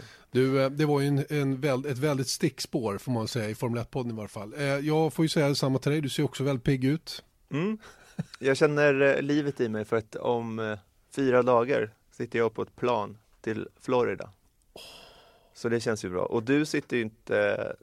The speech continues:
Speaker 2: många dagar efter det på ett plan till Texas.
Speaker 1: Just det. Om sex dagar sitter jag faktiskt på planet till Texas och, eh, den första Indycar-testen. Och det är lite kul för, eh, de gick ut häromdagen och sa att de streamar den första dagen utav testande från cota, Circuit of the Americas,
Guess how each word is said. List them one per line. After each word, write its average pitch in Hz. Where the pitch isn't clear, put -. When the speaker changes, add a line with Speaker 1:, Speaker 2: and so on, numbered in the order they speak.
Speaker 2:
många 113
dagar 107
efter -
det 127
på 107
ett -
plan 98
till -
Texas. -
Speaker 1:
Just 139
det. 85
Om 135
sex -
dagar 92
sitter -
jag 101
faktiskt -
på -
planet 98
till 123
Texas -
och, -
eh, 120
den 123
första -
Indycar-testen. 143
Och -
det 151
är 170
lite 190
kul 151
för, 131
eh, 127
de 135
gick 165
ut 185
häromdagen 123
och 117
sa 120
att 113
de 127
streamar 175
den 139
första 143
dagen 113
utav 113
testande 107
från 123
cota, 123
Circuit 127
of 117
the 120
Americas, 110